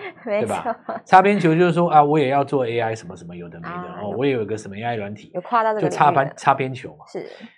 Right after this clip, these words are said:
Speaker 2: 那你最直接受惠，再加上你本业又好，无懈可击的，一定就创意嘛。
Speaker 1: 是。
Speaker 2: 所以你攻它很合理啊。这个东西我在去年第四季就讲过了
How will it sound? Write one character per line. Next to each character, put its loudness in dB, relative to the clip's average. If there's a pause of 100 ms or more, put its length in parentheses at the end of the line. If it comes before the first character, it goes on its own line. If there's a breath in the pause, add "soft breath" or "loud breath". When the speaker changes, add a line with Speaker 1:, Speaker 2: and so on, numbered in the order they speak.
Speaker 2:
那 0
你 0
最 6
直 -4
接 8
受 6
惠， 4
再 2
加 4
上 2
你 2
本 -6
业 -2
又 0
好， -12 (720)
无 0
懈 2
可 -2
击 -14
的， -10
一 -10
定 -8
就 -2
创 -4
意 -8
嘛。 -20
Speaker 1:
是。 -12
Speaker 2:
所 4
以 4
你 -4
攻 0
它 4 (180)
很 -8
合 -2
理 -2
啊。 -12 (560 soft breath)
这 0
个 4
东 4
西 -2
我 2
在 4
去 -4
年 2
第 0
四 -4
季 2
就 4
讲 -6
过 -6
了 -12